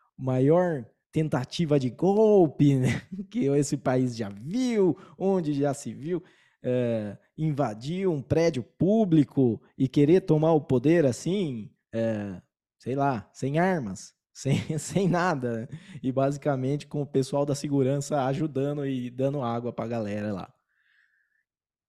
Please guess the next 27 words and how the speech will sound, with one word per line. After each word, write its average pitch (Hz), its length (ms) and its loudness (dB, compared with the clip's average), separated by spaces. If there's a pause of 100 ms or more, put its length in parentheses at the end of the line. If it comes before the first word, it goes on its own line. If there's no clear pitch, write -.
(240)
E 214 380 0
que 240 100 -4
cê 233 160 0
acha 180 300 4
disso 147 160 -4
aí, 143 220 4
Davizão? 131 560 2
Tá, 131 360 -2
cê 160 120 0
acha 170 180 0
que 156 160 -4
foi 151 160 -2
um 143 80 -2
pouco 147 300 0
exagerado 131 1040 -2
ou 185 160 2
cê 156 180 -2
acha 131 320 -2
que, 113 380 -4
não, 120 240 -4
merece 120 580 0
os 107 100 -6
dezessete 110 680 -4
anos 107 280 -2
de 104 80 -10
prisão 98 440 -8
mesmo? 87 340 -14